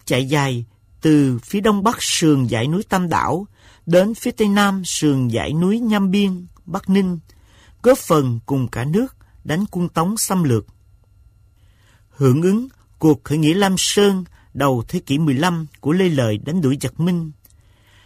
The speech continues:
hàng ngàn trai tráng của Vĩnh Phúc đã tham gia vào các đội hương binh,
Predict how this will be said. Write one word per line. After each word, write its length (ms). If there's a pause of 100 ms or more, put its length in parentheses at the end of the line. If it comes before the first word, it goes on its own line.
hàng 300
ngàn 300
trai 160
tráng 280
của 120
Vĩnh 200
Phúc 220 (420)
đã 260
tham 280
gia 340 (240)
vào 320
các 180
đội 240
hương 260
binh, 260